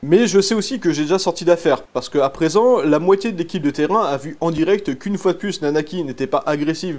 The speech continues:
mais simplement terrifiée, et qu'en réalité, c'est un chat adorable qui a un besoin vital de se sentir en sécurité. Madame Pétasse a, encore une fois, raté son plan,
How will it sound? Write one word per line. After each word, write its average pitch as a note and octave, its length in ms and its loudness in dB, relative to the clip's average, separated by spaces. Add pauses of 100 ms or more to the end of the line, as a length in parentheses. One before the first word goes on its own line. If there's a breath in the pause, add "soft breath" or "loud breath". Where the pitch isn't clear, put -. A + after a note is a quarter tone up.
mais E3+ 120 2
simplement D#3 400 -4
terrifiée, D#3 560 -4 (260)
et F#3+ 80 4
qu'en F#3+ 220 4
réalité, D3 360 0
c'est G3+ 140 -2
un D3+ 100 0
chat C#3+ 200 2
adorable F3+ 360 0
qui - 140 -6
a C#3 60 2
un C3+ 40 0
besoin D3 300 0
vital D#3+ 400 -2
de D3 80 -2
se - 80 -6
sentir D#3+ 260 -2
en C#3+ 60 -4
sécurité. D#3+ 600 -4 (460)
Madame F#3 280 4
Pétasse E3+ 420 2
a, F#3+ 260 2
encore F3+ 240 2
une D#3 80 0
fois, G3 220 2
raté F3 300 0
son D3 160 -6
plan, F#3 340 0